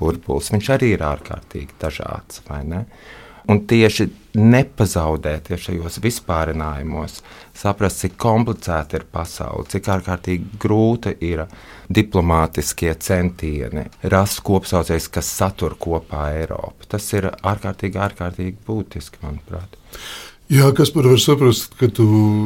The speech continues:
Speaker 2: interesējies par individu, bet vai tomēr nav tā, ka mēs varam pasauli iezīmēt kaut kādās teritorijās, kaut kādos laukumos, nu, tā ļoti, ļoti lielās līnijās skatoties, nu, kaut vai,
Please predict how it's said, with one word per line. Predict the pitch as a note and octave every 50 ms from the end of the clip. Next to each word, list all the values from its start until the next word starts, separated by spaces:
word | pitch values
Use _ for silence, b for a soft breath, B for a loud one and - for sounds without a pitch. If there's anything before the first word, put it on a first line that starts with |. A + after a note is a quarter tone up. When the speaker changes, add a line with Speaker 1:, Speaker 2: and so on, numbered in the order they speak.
| G#2+ G#2 G#2 G#2 G2
Speaker 2:
interesējies | G2 G2+ A2 A2+ A2+ A#2 - - C3 A#2+ A2+ A#2 A#2 -
par | - A#2 A2
individu, | A#2 B2 C3 C3+ D3 D3+ D3+ D3 D3 C3 C3 B2+ A#2
bet | A#2+ A#2 A2+ -
vai | B2+ A#2+ A2 A2
tomēr | C3 A#2+ A#2+ A#2 A2+ A2
nav | A#2 B2 A#2+ A2 G#2+
tā, | - A2 A2 A2 A2 G2+
ka | - - A2+
mēs | G#2+ G#2 G#2 G2+ -
varam | B2 C3 D3 C#3 A#2+ A2+ A2 A2
pasauli | A#2 B2+ C3 C3 - B2 A#2 A2+ A2 A2+ B2+ C3 C3+
iezīmēt | C3 B2+ C3 A2+ A2+ A2 A2+ A2+ A2 -
kaut | A#2+ A2+ G#2
kādās | D3 C3+ A#2 A2+ A2+ G#2+ G#2+ -
teritorijās, | - B2+ C3 C3 A#2 - C3+ B2+ A#2 A#2 A#2 A2+ G#2+ G#2 - -
kaut | A#2+ G#2+ G2
kādos | - A#2 A2+ G#2+ A2 A2+ G2 -
laukumos, | B2+ A#2+ A#2 B2 B2+ B2 - B2+ A#2 A2+ A2 G#2 G2+ G2 - A#2
nu, | A2 G#2+
tā | - - A2 G#2+
ļoti, | G#2 A2+ A#2+ A#2+ A2+ A2 - -
ļoti | - A2 G#2+ G#2+ G#2 - -
lielās | A#2 G2 - - A2+ G#2 F#2+ G#2+
līnijās | A#2+ B2 B2+ B2 A#2+ A#2 A2 - -
skatoties, | - - B2 B2+ - B2 A2+ A2+ G#2+ A2+ A2 G2 -
nu, | G#2+ G#2+
kaut | - - A#2 G#2+ -
vai, | - G#2+